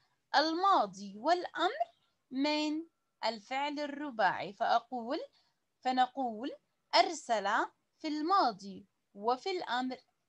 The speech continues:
أرسل، أقدم في الماضي وفي الأمر أقدم. ننتقل الآن لحل التدريبات الواردة في الكتاب.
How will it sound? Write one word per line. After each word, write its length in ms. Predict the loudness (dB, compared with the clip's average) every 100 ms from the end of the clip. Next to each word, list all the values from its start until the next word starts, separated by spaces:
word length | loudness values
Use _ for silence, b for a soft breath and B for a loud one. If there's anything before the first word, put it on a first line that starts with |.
| -6
أرسل، 640 | -6 -6 -10 -10 -10 -10 -20 _ _ _ _ _ _ _ _ _ _ _ -2
أقدم 720 | -2 -2 -2 -2 -2 -6 -12
في 160 | -8 -6
الماضي 680 | -2 -2 -2 -2 -4 -6 -8 -10 _ _ -4
وفي 320 | -2 -2 -8
الأمر 640 | -8 -4 -4 -4 -8 -12 -16 _ _ _ -4
أقدم. 500 | -4 _ -20 -20 -20 _ _ _ _ _ _ -6
ننتقل 540 | -6 -6 -16 -16 -16
الآن 640 | -14 -8 -6 -4 -6 -8 -12 _ _ -18
لحل 400 | -12 -10 -10 -10
التدريبات 840 | -12 -14 -16 -14 -12 -8 -8 -8 -12
الواردة 600 | -12 -8 -8 -8 -10 -12
في 120 | -14
الكتاب. 640 | -20 -16 -8 -6 -4 -6